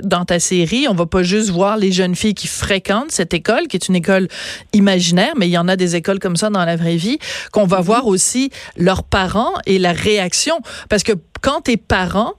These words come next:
Speaker 1: puis que ta fille de treize ans ou de quatorze ans t'arrive en disant, euh, « J'ai un polichinelle dans le tiroir », euh,
Speaker 2: Mhm.
Speaker 1: il doit avoir des réactions quand même assez... Euh, déconcertantes.
Speaker 2: Euh, viol-, c'est violent,
Speaker 1: Violent.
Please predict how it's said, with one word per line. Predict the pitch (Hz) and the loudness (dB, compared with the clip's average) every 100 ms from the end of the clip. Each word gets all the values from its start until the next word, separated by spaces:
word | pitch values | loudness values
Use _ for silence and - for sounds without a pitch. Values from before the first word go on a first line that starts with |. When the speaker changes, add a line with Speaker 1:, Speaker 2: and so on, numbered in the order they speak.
| - - - | -14 -18 -8
Speaker 1:
puis | 190 | -2
que | 214 | 0
ta | 196 196 | 2 0
fille | - 254 | 2 0
de | 240 190 | 2 0
treize | - 202 185 190 | 0 2 2 2
ans | 240 | 0
ou | |
de | 208 | 0
quatorze | 180 180 175 165 | 0 0 0 0
ans | 214 | 0
t'arrive | 240 175 170 233 | 0 0 0 0
en | 202 175 | 2 0
disant, | 170 165 202 214 - | 0 2 2 0 0
euh, « | 180 170 160 160 - - | 0 2 2 0 -2 -6
J'ai | 165 175 | -4 0
un | 170 160 156 | 2 0 0
polichinelle | 165 175 170 202 190 202 | 0 0 0 2 2 2
dans | 180 | 0
le | 170 | 0
tiroir », | - 156 170 190 294 254 - - - - | -2 0 2 0 -2 -8 -12 -20 -20 -2
euh, | 190 180 226 | 2 4 2
Speaker 2:
Mhm. | 262 | 2
Speaker 1:
il | |
doit | 185 180 | 0 2
avoir | 180 214 | 2 2
des | 190 | 2
réactions | 185 175 170 214 | 2 0 0 -2
quand | 214 185 | 0 0
même | 190 226 | 0 0
assez... | 180 170 - 220 214 190 | 0 0 0 0 2 2
Euh, | 165 165 165 - - - _ | 0 -2 -6 -12 -20 -20 _
déconcertantes. | 165 233 - 240 - 202 180 190 | -2 0 2 2 2 2 2 0
Speaker 2:
Euh, | 175 | -2
viol-, | |
c'est | - 208 | 0 0
violent, | 185 208 | 2 2
Speaker 1:
Violent. | 190 190 208 | 4 2 2